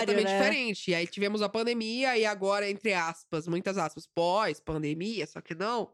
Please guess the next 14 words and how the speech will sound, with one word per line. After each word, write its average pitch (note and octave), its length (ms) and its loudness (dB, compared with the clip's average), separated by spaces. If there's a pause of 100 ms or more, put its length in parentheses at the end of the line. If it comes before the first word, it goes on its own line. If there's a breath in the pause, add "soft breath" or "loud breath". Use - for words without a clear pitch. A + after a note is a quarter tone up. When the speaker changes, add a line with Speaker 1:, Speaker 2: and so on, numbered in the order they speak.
(140)
Speaker 1:
é, E3+ 580 0 (340)
é G#3+ 100 -2
tudo B3+ 180 0
muito E4+ 240 0
diferente. C#4+ 600 -2
Temos G#3 280 -2
a A#3+ 60 0
gente A#3 260 -2
como G3+ 200 -4
projetos. A#3 500 0
Quando G#3+ 160 -2
começou G3+ 360 -4
o G3 60 2
Wine, G3+ 240 -2